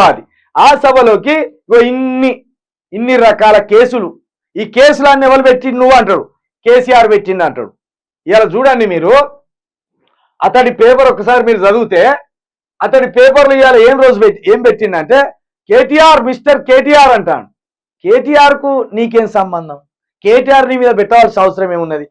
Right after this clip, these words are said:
అది పక్కన పెడితే, ఇక ఈ కేసులు <clears throat> ఫైవ్ ఫిఫ్టీ త్రీ బై టూ వన్ మేడిపల్లి పిఎస్ లో పెట్టింది.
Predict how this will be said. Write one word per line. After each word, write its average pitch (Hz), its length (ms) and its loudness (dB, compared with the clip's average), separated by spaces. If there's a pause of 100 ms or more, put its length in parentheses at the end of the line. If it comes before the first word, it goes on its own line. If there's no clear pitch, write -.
(240)
అది 247 140 -2 (100)
పక్కన 233 300 -2
పెడితే, 147 260 -2 (400)
ఇక 226 80 2 (100)
ఈ - 20 -4 (100)
కేసులు 240 360 2 (280)
<clears throat> - 1600 -16
ఫైవ్ 269 260 2
ఫిఫ్టీ 277 260 -6 (160)
త్రీ 277 120 -4 (160)
బై 262 120 4 (200)
టూ 277 80 -2 (100)
వన్ 202 140 0 (520)
మేడిపల్లి 262 680 -2
పిఎస్ 220 300 -2
లో 262 120 0
పెట్టింది. 165 360 -4